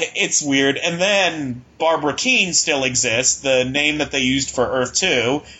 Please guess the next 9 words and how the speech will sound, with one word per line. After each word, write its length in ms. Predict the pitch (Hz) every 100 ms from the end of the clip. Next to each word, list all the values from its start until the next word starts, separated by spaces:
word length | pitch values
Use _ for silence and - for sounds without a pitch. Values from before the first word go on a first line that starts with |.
| -
as 220 | 139 135
Gordon's 420 | 127 143 131 117 110
wife, 540 | 139 160 175 175 -
who 340 | 170 127 120 117
was 280 | 113 110 -
sometimes 560 | 165 139 147 123 117
dead, 300 | 123 151 151
sometimes 420 | - 139 135 123
not. 180 | 151 170